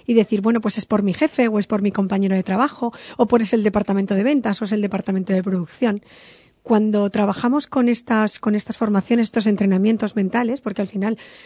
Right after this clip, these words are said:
lo que quieren desarrollar son las competencias y capacidades de cada persona, partimos de que cada persona quiere hacerse responsable de, de su propio bienestar. A partir de ahí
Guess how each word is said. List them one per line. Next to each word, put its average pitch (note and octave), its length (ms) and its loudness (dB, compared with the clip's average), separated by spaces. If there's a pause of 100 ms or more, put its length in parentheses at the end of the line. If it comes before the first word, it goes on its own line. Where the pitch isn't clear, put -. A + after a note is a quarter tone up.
(100)
lo A#3 80 0
que G#3+ 140 0
quieren A3 180 0
desarrollar G#3 480 -2
son G3+ 140 -2
las G3 120 -2
competencias G3 560 -2
y G#3 40 -6
capacidades F#3+ 500 -2
de F#3+ 100 -2
cada F#3 200 -2
persona, A3+ 480 -4 (580)
partimos C4+ 500 4
de A#3+ 100 -2
que A3 120 -2
cada B3 280 2
persona B3 540 0 (480)
quiere C4+ 300 4
hacerse A3 320 -2
responsable A3+ 800 0
de, G#3 420 2
de G#3 180 0
su G3+ 120 -2
propio G#3+ 300 0
bienestar. F#3 520 0 (580)
A - 140 0
partir B3+ 340 2
de D4 80 4
ahí D4+ 280 4